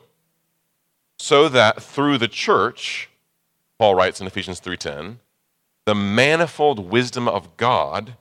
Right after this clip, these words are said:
might now be made known to the rulers and authorities in the heavenly places. In other words, what, what God is doing in the church becomes a preview of where history is headed. It's a glorious picture, is it not?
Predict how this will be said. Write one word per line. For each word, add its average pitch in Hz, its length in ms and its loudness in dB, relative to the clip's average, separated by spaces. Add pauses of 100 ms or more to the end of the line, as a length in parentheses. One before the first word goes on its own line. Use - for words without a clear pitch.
(560)
might 110 240 0
now 120 260 2
be 120 140 0
made 110 200 0
known 107 300 0
to 110 60 -8
the 98 120 -4
rulers 98 360 -2
and 120 100 -4
authorities 90 460 -4
in 104 60 -10
the 104 60 -6
heavenly 87 320 -6
places. - 540 -12
In 107 100 -2
other 143 140 0
words, 98 480 -4 (600)
what, 117 240 4 (140)
what 113 200 -4
God 143 220 0
is 120 80 -6
doing 127 280 0
in 113 80 -4
the 107 80 -2
church 151 400 -2
becomes 104 420 -4
a 104 100 -2
preview 107 840 -10 (920)
of 98 200 0
where 95 280 -2
history 92 600 -10 (380)
is 101 120 -10
headed. 117 360 -14 (1200)
It's 214 240 -2
a - 180 -10
glorious 156 600 -2
picture, 180 420 -4
is 85 140 -6
it - 60 -12
not? 107 300 -4